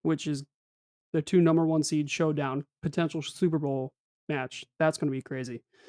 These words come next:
So we'll see what happens. Uh, the six-, in sixth place, the Vikings are at seven and six. The Packers, six and seven, hold the final wild card spot right now. And, um,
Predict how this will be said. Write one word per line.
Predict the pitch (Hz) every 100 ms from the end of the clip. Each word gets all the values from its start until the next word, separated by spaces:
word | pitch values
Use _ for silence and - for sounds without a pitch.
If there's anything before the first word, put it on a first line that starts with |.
| - _
So | -
we'll | 185
see | 196 269
what | 190
happens. | 170 143 139 135 - _ _ _ _ -
Uh, | 170 165
the | 165
six-, | - - 226 - -
in | 170 175
sixth | 247 233
place, | - 196 190
the | 170
Vikings | 151 175 185 196 196 180
are | 160
at |
seven | - 180 170
and | 156
six. | 175 170 - - _ _ -
The | 160
Packers, | 185 180 196 185 175 - -
six | - 185 -
and | 165
seven, | - 175 165 156 151 _ _
hold | 175
the | 156
final | - 175 165
wild | 156 147 151
card | 156 147
spot | - 139
right | 139
now. | 139 135 139 _ _ _ _ _ - - -
And, | 170 175 180 180 180 175
um, | 175 175 170 170